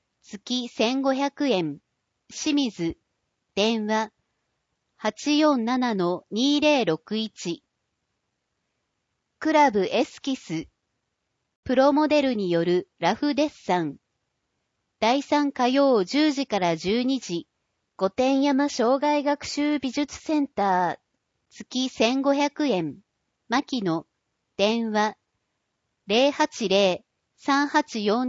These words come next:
二の五六七二。前結びシスターズ。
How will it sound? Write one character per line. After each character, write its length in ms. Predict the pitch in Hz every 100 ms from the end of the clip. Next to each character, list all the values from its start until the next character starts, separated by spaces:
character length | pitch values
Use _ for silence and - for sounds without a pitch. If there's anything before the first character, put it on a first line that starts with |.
| 254
二 260 | 277 254
の 260 | 196 180 - _
五 260 | 190 240 285
六 280 | 302 262
七 320 | 190 165 190 214
二。 400 | 214 202 175 - _ _ _ _ _ _ _ _ _ _ _ _ _ _ _ _ _
前 280 | 190 214 285
結 280 | 285 - 285
び 140 | 285
シ 180 | - 311
ス 160 | - -
タ 240 | 214 202
ー 60 | 185
ズ。 240 | - 160